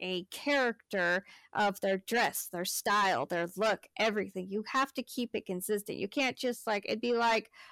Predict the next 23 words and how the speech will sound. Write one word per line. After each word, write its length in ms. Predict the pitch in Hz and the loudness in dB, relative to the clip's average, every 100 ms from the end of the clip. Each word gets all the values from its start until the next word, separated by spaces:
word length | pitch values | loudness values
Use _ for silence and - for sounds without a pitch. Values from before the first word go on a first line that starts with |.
| - | -2
let's 300 | 269 254 - | 0 0 -4
take 380 | 277 262 240 - | 2 2 2 2
Leo 420 | 262 269 240 220 | 2 6 6 6
and 200 | - 226 | 4 2
dress 260 | 240 240 - | 2 0 0
him 120 | 214 | -2
in 100 | 208 | 0
suits, 640 | - - 285 240 214 - - _ _ _ | -2 2 6 6 4 0 -10 _ _ _
and 240 | - 240 220 | 0 2 4
then 280 | 240 233 214 | 4 4 2
next 280 | 262 - | 0 2
thing 200 | 262 240 | 2 4
we 120 | 233 226 | 2 2
know, 480 | 262 247 226 214 _ | 4 4 4 2 _
we 140 | 220 | 0
put 240 | 208 262 220 | 2 0 2
him 160 | 220 | 0
in 360 | - 208 208 196 | 0 0 -2 -2
dirty 280 | 240 220 214 | 0 2 2
overalls 580 | 226 214 208 202 190 202 | 2 4 4 4 4 2
with 160 | 202 220 | 0 2
no 220 | 220 202 | 2 2
shirt. 400 | - 180 - | 2 -2 -2